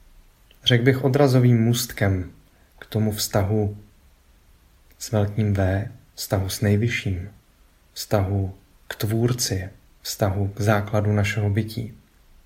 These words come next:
ke vztahu, který znamená život.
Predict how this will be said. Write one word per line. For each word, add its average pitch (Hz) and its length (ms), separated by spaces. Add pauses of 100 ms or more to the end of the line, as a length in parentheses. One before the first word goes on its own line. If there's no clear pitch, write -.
(260)
ke 127 100
vztahu, 117 380
který 107 500 (580)
znamená 104 600
život. 87 520